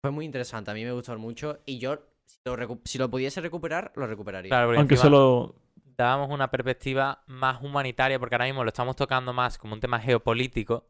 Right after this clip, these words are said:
Speaker 3: Sí.
Speaker 2: que es más complicado, ¿sabes? A nosotros nos cuesta más hablar del tema geopolítico y cómo lo vivíamos, ¿sabes? Cómo era el vibe. Ahora mismo hablar de nuestro vibe es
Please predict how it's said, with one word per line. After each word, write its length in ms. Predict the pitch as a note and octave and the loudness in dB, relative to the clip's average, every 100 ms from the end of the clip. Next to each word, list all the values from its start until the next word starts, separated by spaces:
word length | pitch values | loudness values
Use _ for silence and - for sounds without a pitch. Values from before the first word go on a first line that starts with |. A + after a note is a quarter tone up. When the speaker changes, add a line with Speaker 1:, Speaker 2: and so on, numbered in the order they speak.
| - | 0
Speaker 3:
Sí. 100 | A#2 - - | 0 0 -4
Speaker 2:
que 80 | B2 | -4
es 60 | |
más 160 | C3+ C3 | -2 -4
complicado, 580 | C3+ B2 G#2+ G2 G#2 F2+ | -6 -4 -4 0 0 0
¿sabes? 220 | G#2+ G#2+ | 0 0
A 80 | A2 | 0
nosotros 280 | G#2+ A2 A#2 | -4 -8 -6
nos 120 | A#2 | -2
cuesta 240 | B2 A#2+ | -2 -2
más 220 | A#2 A#2 A#2+ - - | 0 0 -2 -10 -2
hablar 260 | A#2 A#2 | 2 2
del 100 | A#2 | 2
tema 160 | B2 A#2+ | 0 0
geopolítico 400 | B2 A#2+ A#2+ C3+ | 0 -2 -2 -4
y 60 | B2+ | -4
cómo 300 | B2 A#2+ B2 | -4 -2 0
lo 80 | |
vivíamos, 500 | A#2+ A2 A2 G2+ F#2 | 2 0 0 -2 -2
¿sabes? 180 | - G2+ | -6 -8
Cómo 140 | A2+ A2 | -2 0
era 80 | A2 | 2
el 80 | |
vibe. 300 | G#2 G2+ G2 - _ _ | 2 0 0 -8 _ _
Ahora 160 | A2+ A2+ | -2 -2
mismo 220 | A#2 A#2 | -2 -2
hablar 300 | A2+ A2+ A2+ | 0 2 0
de 80 | A#2 | -2
nuestro 260 | A#2 - | -6 -4
vibe 520 | A2+ A2 A2+ A2+ A#2 A#2 | 0 2 2 0 -2 -4
es 200 | - | -6